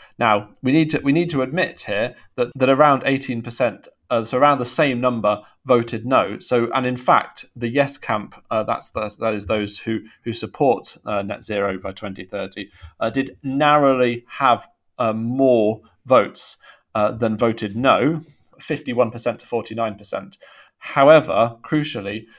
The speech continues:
it's not, uh, quorate, it's not valid unless, uh, twenty-five percent of the, uh, eligible voting population votes in favour of the motion.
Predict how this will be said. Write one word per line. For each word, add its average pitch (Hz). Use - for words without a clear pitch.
it's 123
not, 139
uh, 110
quorate, 165
it's 123
not 117
valid 139
unless, 123
uh, 110
twenty-five 151
percent 117
of 113
the, -
uh, 120
eligible 117
voting 120
population 117
votes -
in 113
favour 107
of 95
the 107
motion. 101